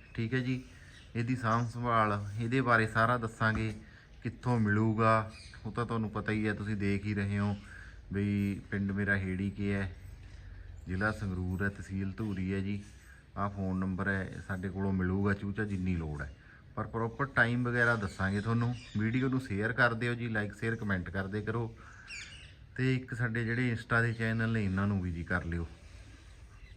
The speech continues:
ਫਾਲੋ। ਤੇ ਗਰੇਵਾਲ ਸੰਗਰੂਰ ਵਾਲੇ ਮੇਰਾ Facebook 'ਤੇ ਪੇਜ ਹੈ, ਠੀਕ ਹੈ ਜੀ।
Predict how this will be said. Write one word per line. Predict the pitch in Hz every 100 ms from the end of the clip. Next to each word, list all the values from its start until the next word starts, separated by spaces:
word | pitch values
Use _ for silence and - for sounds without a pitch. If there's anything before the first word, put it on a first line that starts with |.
| - - - - 90
ਫਾਲੋ। | 98 107 110 - - - - - - -
ਤੇ | 95 95 92 90
ਗਰੇਵਾਲ | 92 101 110 113 110
ਸੰਗਰੂਰ | 110 101 101 104
ਵਾਲੇ | 101 104 104
ਮੇਰਾ | 104
Facebook | 117 110 95 - 85 -
'ਤੇ | 80
ਪੇਜ | - 73 67
ਹੈ, | 65 - - - - -
ਠੀਕ | 101 110
ਹੈ |
ਜੀ। | 120